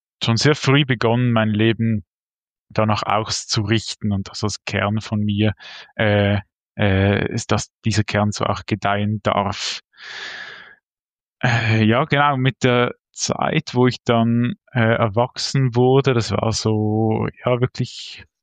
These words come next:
so, wo ich so etwa neunzehn, zwanzig Jahre alt war, ähm, hat sich mein Glauben, also war natürlich ein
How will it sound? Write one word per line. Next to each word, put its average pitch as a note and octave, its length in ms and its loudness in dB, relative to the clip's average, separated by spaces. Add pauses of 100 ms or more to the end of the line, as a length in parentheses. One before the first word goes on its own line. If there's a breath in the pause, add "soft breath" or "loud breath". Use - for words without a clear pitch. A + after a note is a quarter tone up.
(140)
so, - 160 -2
wo G#2 160 2
ich G2 100 -4
so G#2 320 2
etwa G#2+ 880 2
neunzehn, A2+ 600 0
zwanzig A2+ 520 -4
Jahre A2+ 360 0
alt B2 320 0
war, A2+ 420 2 (680 loud breath)
ähm, A#2+ 540 -2 (840)
hat - 360 -4
sich - 300 -2
mein A#2 200 0
Glauben, B2+ 800 2
also A2 320 -2
war A#2 140 2
natürlich A2+ 400 -2
ein G#2 520 -2